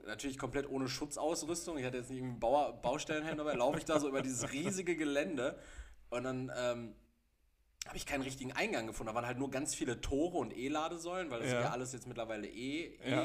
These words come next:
Speaker 1: E-L K Ws, so kleine. Äh, und dann frage ich halt irgendwann so einen Zusteller, ich so, "Hör mal, ähm,
Speaker 2: Wo kann ich mich hier auskotzen?"
Speaker 1: habt ihr irgendwie so einen Haupteingang? Er so, "Ja, müsstest du einmal da rum, ähm, bla bla bla." Ich so, "Ja, alles klar." Dann, dann wollte ich da gerade hingehen, dann, dann,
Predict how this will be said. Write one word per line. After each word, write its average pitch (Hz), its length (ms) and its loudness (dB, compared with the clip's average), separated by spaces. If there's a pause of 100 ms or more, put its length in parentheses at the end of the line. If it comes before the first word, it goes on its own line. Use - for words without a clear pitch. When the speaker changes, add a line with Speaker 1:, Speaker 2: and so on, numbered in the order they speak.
(100)
Speaker 1:
E-L 156 140 -2
K 165 220 -2
Ws, 180 220 -2
so 170 100 -8
kleine. 175 400 -6 (420)
Äh, 120 220 2 (800)
und 131 160 -4
dann 143 260 -2 (240)
frage - 280 -10
ich 135 120 -10
halt 131 100 -8
irgendwann 131 220 -6
so 127 60 -4
einen 117 80 -6
Zusteller, 139 480 -4
ich 117 100 -6
so, 107 320 -6 (100)
"Hör 117 100 -12
mal, 117 300 -2 (140)
ähm, 107 420 -4 (380)
Speaker 2:
Wo 170 120 2
kann 196 220 4
ich 185 80 0
mich 185 160 -2
hier 170 160 4
auskotzen?" 147 840 2 (100)
Speaker 1:
habt - 180 -2
ihr 147 220 4
irgendwie 139 200 -4
so 131 80 -2
einen 113 100 -4
Haupteingang? 147 460 0
Er 120 100 -8
so, 117 80 -8
"Ja, 123 220 -2
müsstest 139 280 -6
du 143 40 -4
einmal 135 220 -6
da 131 120 -4
rum, 160 520 -6
ähm, 123 440 -4 (800)
bla 123 160 -2
bla 120 140 2
bla." 101 240 -4 (300)
Ich - 80 -16
so, 120 60 -6
"Ja, 120 120 0
alles 127 260 -2
klar." 131 220 0
Dann, 110 200 -6
dann 110 140 -6
wollte 131 140 -2
ich - 40 -8
da 131 100 -2
gerade 120 180 -2
hingehen, 151 220 -4
dann, 127 180 -6
dann, 123 300 -8